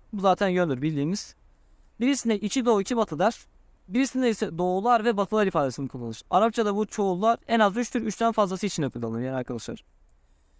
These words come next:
Doğular ve batılardan neyi kastettiğini anlayabiliyoruz. Yani elimizde iki olasılık var. Birincisi bu dünyanın yuvarlaklığıyla alakalı olabilir. Yani şöyle atıyorum.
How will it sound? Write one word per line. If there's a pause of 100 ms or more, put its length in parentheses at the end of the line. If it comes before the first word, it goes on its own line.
(340)
Doğular
ve
batılardan
neyi
kastettiğini
anlayabiliyoruz. (140)
Yani
elimizde
iki
olasılık
var.
Birincisi
bu
dünyanın
yuvarlaklığıyla
alakalı
olabilir.
Yani
şöyle
atıyorum.